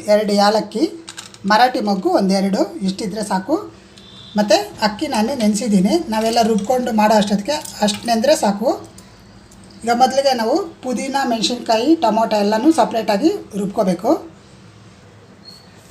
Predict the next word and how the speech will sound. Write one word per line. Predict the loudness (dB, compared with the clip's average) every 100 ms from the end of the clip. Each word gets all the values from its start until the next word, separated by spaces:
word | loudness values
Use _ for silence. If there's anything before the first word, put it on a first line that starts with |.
| -18 -18 -18 -20 -20 -20 -20 -20 -20 -20 -20 -20 -20 -20 -20 -20 -20 -20 -20 -6 -6 -6 -16 -20 -20 -20 -6
ನೋಡಿ, | -2